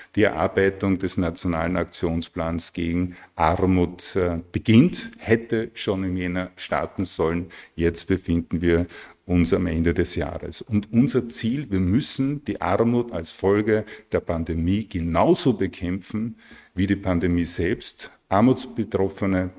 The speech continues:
benötigen Schutzschirme, nicht nur die Wirtschaft. Spannen wir gemeinsam Schutzschirme für die Kinder auf, dass ihre Existenz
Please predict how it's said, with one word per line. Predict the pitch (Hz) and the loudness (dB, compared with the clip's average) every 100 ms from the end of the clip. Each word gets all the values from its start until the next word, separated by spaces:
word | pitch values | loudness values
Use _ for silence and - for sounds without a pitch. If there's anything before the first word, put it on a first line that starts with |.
| - | -6
benötigen | 92 92 85 - 85 87 90 90 _ _ _ _ _ _ | -2 0 0 -2 -2 -2 -2 -6 _ _ _ _ _ _
Schutzschirme, | - 120 - - 117 113 110 107 - - - - | -2 0 0 2 4 6 4 0 -4 -18 -20 -2
nicht | 90 110 - | 2 2 2
nur | 87 | 0
die | 85 82 | 2 -2
Wirtschaft. | 76 71 - 82 - | -4 -8 -10 -12 -12
Spannen | - 92 101 110 | 0 2 4 4
wir | 110 | 2
gemeinsam | 107 98 92 92 92 92 90 | 0 -2 -4 -4 -2 -2 -2
Schutzschirme | - 110 - 101 95 95 92 92 - - _ | -2 -2 0 0 2 2 0 -2 -12 -20 _
für | - 95 | 0 0
die | 80 | 0
Kinder | - 98 98 98 90 92 - | 0 2 4 4 2 -2 -4
auf, | 90 98 101 - | 2 2 0 -4
dass | 95 - | -6 -4
ihre | 95 87 | -2 -2
Existenz | 82 - 95 - 80 87 - - | -2 -4 -8 -6 -6 -6 -8 -14